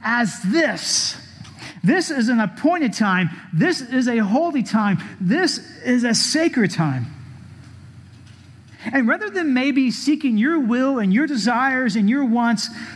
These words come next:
maybe asking the question, "God, what are you doing?" Because God has placed you here for this appointed time.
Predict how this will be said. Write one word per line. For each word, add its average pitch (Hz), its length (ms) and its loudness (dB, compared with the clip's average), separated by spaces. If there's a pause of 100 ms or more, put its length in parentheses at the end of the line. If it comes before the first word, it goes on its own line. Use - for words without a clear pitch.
(120)
maybe 359 280 2
asking 311 600 -2
the 339 60 2
question, 233 680 0
"God, 226 520 0
what 311 220 2
are 269 200 0
you 262 320 2
doing?" 156 800 0 (3250)
Because 147 140 -4
God 165 180 0
has 160 120 2
placed - 460 0
you 151 80 2
here 139 540 -2 (1300)
for 160 140 -2
this 147 220 2
appointed 131 480 0
time. - 420 -4